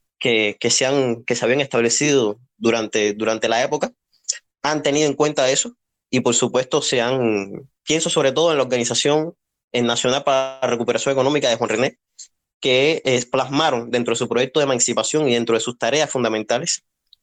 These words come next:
también eso está presente en las ideas de Gustavo Urrutia, la necesidad de crear alternativas desde el Estado, pero también vías autonómicas de autoemancipación para generar condiciones reales de igualdad en el acceso a las riquezas, a los bienes y a los servicios.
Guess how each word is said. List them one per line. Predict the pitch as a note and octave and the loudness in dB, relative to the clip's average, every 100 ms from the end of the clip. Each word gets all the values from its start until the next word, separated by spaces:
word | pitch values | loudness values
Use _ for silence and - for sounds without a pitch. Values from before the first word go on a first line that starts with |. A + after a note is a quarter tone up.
| _ _ _ _ | _ _ _ _
también | A2 G#2+ B2 B2+ G#2+ - | -4 0 0 2 0 -2
eso | - B2+ | -2 -2
está | B2+ | -2
presente | A#2+ B2+ C3 B2+ | -2 -2 -2 -2
en | A2+ | -2
las | G#2+ | -2
ideas | A2 B2 | 0 0
de | B2 | 0
Gustavo | G#2+ B2+ B2+ | 0 0 0
Urrutia, | A#2 B2 F3+ _ _ _ - _ _ _ | 0 -2 -4 _ _ _ -20 _ _ _
la | - C#3 | -2 0
necesidad | B2+ C3+ - C3 C#3 - _ - - _ | 0 0 0 2 0 -2 _ -20 -20 _
de | A#2+ | -6
crear | A#2+ B2+ | 0 0
alternativas | D3+ C#3 C3 B2 A#2+ A#2 A2 | 0 -2 -2 -2 0 0 0
desde | B2 D#3+ E3+ | -2 0 2
el | |
Estado, | C3 - C3 - _ _ _ | 0 0 0 -2 _ _ _
pero | - A#2+ | 0 0
también | A#2+ A#2+ C3+ A#2 A2+ | 0 2 0 0 -2
vías | D3 C#3 | 0 0
autonómicas | A#2+ G#2+ A#2 C#3+ C#3 A2 | -2 0 0 2 0 0
de | A#2 A#2 | 0 0
autoemancipación | A#2 C#3 A2+ A#2 - - A#2+ - _ _ _ _ _ | 0 0 0 0 0 0 -2 -2 _ _ _ _ _
para | B2 B2 C#3 C#3 | 0 2 2 0
generar | B2 A#2 A#2 C3+ A#2 | 0 -2 0 0 0
condiciones | A#2+ A2+ - C#3 D3 - - | 0 0 2 2 2 -2 -2
reales | A#2+ B2+ D3 B2 | 0 2 2 0
de | A2+ | 0
igualdad | A2 G#2 C3 | 0 0 0
en | D3 | 0
el | A#2+ | 0
acceso | G#2+ - C3 C#3+ | 0 0 0 -2
a | |
las | A2 | -4
riquezas, | G#2 A#2+ B2 B2 | -2 -2 0 0
a | |
los | G#2 G#2 | 0 0
bienes | A2+ A2 | 0 0
y | |
a | |
los | F#2+ | 0
servicios. | - F#2 F2+ - | -2 -2 -4 -4